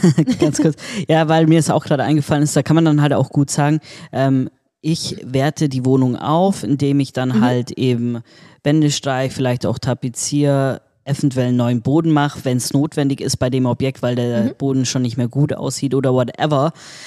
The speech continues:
Speaker 1: ähm, dass man da dann eben seine Kompetenz mit einfließen lässt und dann versteht der Vermieter auch gleich,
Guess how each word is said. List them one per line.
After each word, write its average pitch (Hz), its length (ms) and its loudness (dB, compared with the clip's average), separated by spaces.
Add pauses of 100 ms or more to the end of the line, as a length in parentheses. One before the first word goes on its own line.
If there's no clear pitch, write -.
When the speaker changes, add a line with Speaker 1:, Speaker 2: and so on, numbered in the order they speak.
(160)
Speaker 1:
ähm, 135 260 2
dass 139 200 0
man 135 120 2
da 135 220 2
dann 139 220 0
eben 131 380 -2 (300)
seine 151 280 0
Kompetenz 143 640 -2
mit 135 160 -4
einfließen 175 600 -4
lässt 165 400 0
und 139 540 -2
dann 135 320 0
versteht 151 400 -4
der 143 80 0
Vermieter 131 460 0
auch 123 120 -4
gleich, 143 400 -2